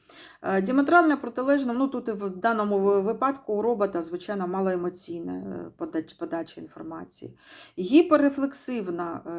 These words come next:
модель, е, спілкування педагогічного — це Гамлет. Тобто вчитель страждає від постійних сумнівів, чи правильно він, е, щось зроз-, зрозумів, чи правильно він щось зробив.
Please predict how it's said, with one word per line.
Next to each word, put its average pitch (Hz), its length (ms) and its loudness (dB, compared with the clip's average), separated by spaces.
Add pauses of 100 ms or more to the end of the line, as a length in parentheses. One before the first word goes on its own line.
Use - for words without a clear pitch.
(140)
модель, 196 480 0
е, 170 160 -2
спілкування 214 760 0
педагогічного — 254 640 -4
це 220 400 -2
Гамлет. 180 640 -2 (360)
Тобто 196 240 -4
вчитель 240 420 2
страждає 208 560 2
від 185 160 0
постійних 202 500 -6
сумнівів, 277 760 4 (360)
чи 214 140 -10
правильно 208 600 2
він, 185 340 2
е, 170 120 -2
щось 180 320 -6
зроз-, 180 500 0
зрозумів, 196 680 0
чи - 180 -10
правильно 214 420 0
він 180 140 0
щось 175 300 -4
зробив. 208 540 0